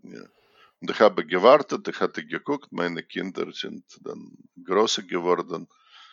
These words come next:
Speaker 2: So, ich brauche es für sie dann auch Materialien, ja, und das hatte ich dann angefangen, zuerst als,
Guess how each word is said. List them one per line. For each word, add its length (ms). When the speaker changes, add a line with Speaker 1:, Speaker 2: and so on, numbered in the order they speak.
Speaker 2:
So, 240
ich 200
brauche 400
es 140
für 260
sie 200
dann 220
auch 260
Materialien, 1080
ja, 180
und 260
das 220
hatte 240
ich 120
dann 240
angefangen, 720
zuerst 480
als, 320